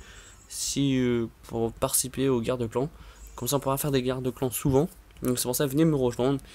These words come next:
Et du coup voilà, je vous remonte encore une fois le logo. Bien sûr. Comme ça vous allez voir comment ça s'écrit.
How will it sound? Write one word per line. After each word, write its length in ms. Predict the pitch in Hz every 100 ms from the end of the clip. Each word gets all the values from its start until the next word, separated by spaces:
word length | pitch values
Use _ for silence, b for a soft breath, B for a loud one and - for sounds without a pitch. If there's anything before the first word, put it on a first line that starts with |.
| B B -
Et 60 |
du 80 | 139
coup 120 | 147
voilà, 220 | 143 117 - - - -
je 200 | 135 143
vous 240 | 165 156 151
remonte 240 | 151 147
encore 220 | 147 147
une 100 | 139
fois 220 | - 139 -
le 180 | - 151
logo. 380 | 151 135 143 - - - - - - - - -
Bien 220 | 123 120
sûr. 380 | 117 - 131 127 - - b b b b b - - -
Comme 140 | - 127
ça 80 |
vous 300 | 135 120 117
allez 160 | 120 120
voir 260 | 120 127 110 - -
comment 160 | 131 131
ça 140 | 131
s'écrit. 340 | - - 139